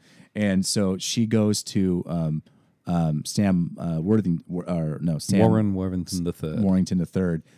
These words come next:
Speaker 1: who is Angel,
Speaker 2: Mm-hmm.
Speaker 1: and, uh, gets him to take, uh,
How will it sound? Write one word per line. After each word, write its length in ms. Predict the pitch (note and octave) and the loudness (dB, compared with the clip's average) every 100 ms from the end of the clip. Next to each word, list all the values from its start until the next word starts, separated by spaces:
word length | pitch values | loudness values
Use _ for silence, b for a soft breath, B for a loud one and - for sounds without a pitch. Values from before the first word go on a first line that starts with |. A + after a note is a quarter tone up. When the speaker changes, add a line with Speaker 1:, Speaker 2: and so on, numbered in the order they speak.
| b | b
Speaker 1:
who 140 | G#2 | 0
is 100 | F#2 | 0
Angel, 440 | F#2 F#2 E2 C#2+ D2+ _ _ G2+ | 2 2 2 -2 -8 _ _ -12
Speaker 2:
Mm-hmm. 220 | F2 G#2+ - - | -10 -12 -14 -10
Speaker 1:
and, 300 | - G2 F2+ F2 | -2 0 0 0
uh, 100 | E2 | -4
gets 340 | D#2+ F#2+ - | -2 -4 -4
him 340 | - F#2+ F2 E2 b b | -4 -2 -2 -4 b b
to 140 | - F2+ | -8 -6
take, 400 | - G2+ F#2 F#2+ | -2 -2 -2 -4
uh, 440 | E2 E2 D#2 D#2 | -4 -4 -4 -8